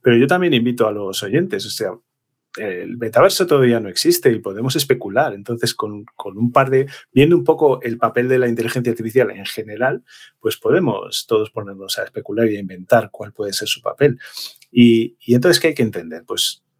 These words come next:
eh, sobre todo, hablando de forma general, como hemos explicado ya otras veces, la inteligencia artificial de ahora, la última ola de inteligencia artificial,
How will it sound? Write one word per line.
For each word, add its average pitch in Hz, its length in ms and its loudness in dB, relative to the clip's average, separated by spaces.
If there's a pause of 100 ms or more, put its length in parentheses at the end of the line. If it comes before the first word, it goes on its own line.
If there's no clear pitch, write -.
(140)
eh, 104 300 -2
sobre 120 280 2
todo, 107 260 2
hablando 110 300 -2
de 131 60 -2
forma 131 260 -2
general, 175 500 0 (1000)
como 113 200 6
hemos 139 200 4
explicado 117 460 0
ya 139 140 0
otras 135 260 -4
veces, 175 380 -4 (440)
la 107 140 -2
inteligencia 117 580 0
artificial 135 680 0 (120)
de 87 160 -14
ahora, 139 360 0
la 95 260 -8
última 120 460 4
ola 127 180 2
de 101 60 -6
inteligencia 104 540 -8
artificial, 127 560 -2